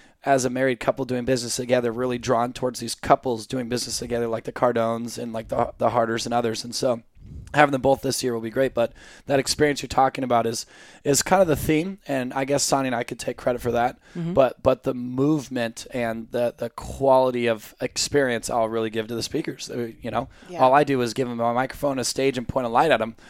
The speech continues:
Speaker 1: They deliver the content that makes you run up to your room and do a Facebook Live. So we're really <laughs> blessed to have the opportunity to provide a platform to attract A-level entrepreneurs, not just 'cause they're making seven, eight, nine figures, but because they're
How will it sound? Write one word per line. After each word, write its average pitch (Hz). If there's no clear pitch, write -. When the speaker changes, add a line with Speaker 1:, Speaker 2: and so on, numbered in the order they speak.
Speaker 1:
They 139
deliver 120
the 110
content 120
that 117
makes 123
you 123
run 117
up 113
to -
your 120
room 113
and 110
do 110
a -
Facebook -
Live. 110
So 127
we're 127
really 175
<laughs> 131
blessed 135
to 123
have 135
the 127
opportunity 123
to -
provide 117
a 113
platform 117
to -
attract 117
A-level 117
entrepreneurs, 131
not 151
just 131
'cause 131
they're 120
making 120
seven, 120
eight, 117
nine 110
figures, 135
but 139
because 131
they're 117